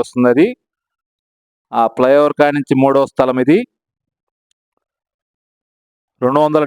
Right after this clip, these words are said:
డెబ్బై ఏడు గజాలు, నార్త్ ఫేసింగ్ అండి. కమర్షియల్ స్థలం ఇది.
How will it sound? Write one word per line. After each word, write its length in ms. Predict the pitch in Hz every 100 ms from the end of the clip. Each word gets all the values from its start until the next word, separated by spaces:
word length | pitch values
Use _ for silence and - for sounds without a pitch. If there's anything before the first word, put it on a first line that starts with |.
| 139
డెబ్బై 200 | 135 139
ఏడు 120 | 135 131
గజాలు, 400 | 131 143 139 151 208 -
నార్త్ 260 | 135 - -
ఫేసింగ్ 380 | 143 131 135 131
అండి. 200 | 131 160 247 - _ _ _ _ _ _ _ _ _ _ _ -
కమర్షియల్ 420 | 131 147 - 160 -
స్థలం 280 | - 135 135
ఇది. 140 | 135